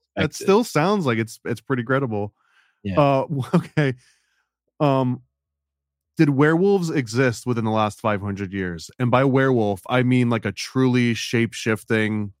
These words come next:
Speaker 1: n-, now you're a wolf, now you're a person, now you're a wolf kind of deal.
Speaker 2: Yeah.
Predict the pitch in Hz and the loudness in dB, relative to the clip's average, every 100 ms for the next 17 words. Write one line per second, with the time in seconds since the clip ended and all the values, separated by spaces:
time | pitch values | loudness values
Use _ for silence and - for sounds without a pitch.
0 | 113 117 _ - 95 120 117 127 123 117 | -8 -8 _ -20 -10 0 2 4 4 2
1 | 113 120 113 110 107 113 107 113 104 104 | 2 0 0 0 0 0 -2 -2 -2 -2
2 | 101 95 92 87 101 92 85 85 80 _ | -2 -2 -4 -6 -8 -8 -8 -12 -14 _
3 | _ _ _ _ _ _ _ _ _ 208 | _ _ _ _ _ _ _ _ _ -4
4 | 101 | -4